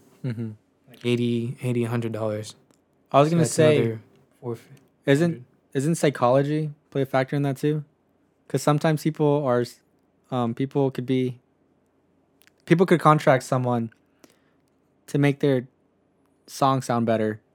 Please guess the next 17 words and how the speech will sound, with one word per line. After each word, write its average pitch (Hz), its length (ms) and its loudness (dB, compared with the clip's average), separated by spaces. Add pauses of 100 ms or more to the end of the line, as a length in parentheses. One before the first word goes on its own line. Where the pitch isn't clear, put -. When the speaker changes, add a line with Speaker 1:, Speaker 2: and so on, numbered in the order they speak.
(320)
Speaker 1:
and 135 100 0
you 135 80 2
just 131 240 -4
put 143 140 0
some 139 220 -2
little 135 400 0 (100)
mixers 135 480 2
and 135 100 -2
stuff 139 180 0
in 143 80 -2
there, 139 120 0
like, 123 180 -2
"Bro, 139 240 6
this 135 120 -2
is 135 120 -2
really 131 220 2
good," 131 300 2